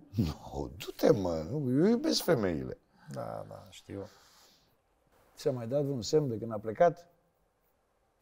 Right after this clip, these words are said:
Speaker 2: Niciunul. L-am căutat și pe Facebook.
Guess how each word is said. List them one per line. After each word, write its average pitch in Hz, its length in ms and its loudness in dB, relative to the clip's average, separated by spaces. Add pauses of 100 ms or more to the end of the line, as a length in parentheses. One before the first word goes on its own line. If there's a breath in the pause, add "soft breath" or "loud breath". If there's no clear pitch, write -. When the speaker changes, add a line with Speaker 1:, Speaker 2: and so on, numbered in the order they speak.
(500)
Speaker 2:
Niciunul. 82 500 -6 (1600 soft breath)
L-am 117 160 0
căutat 117 320 2
și - 100 -8
pe 113 120 -8
Facebook. 76 480 -8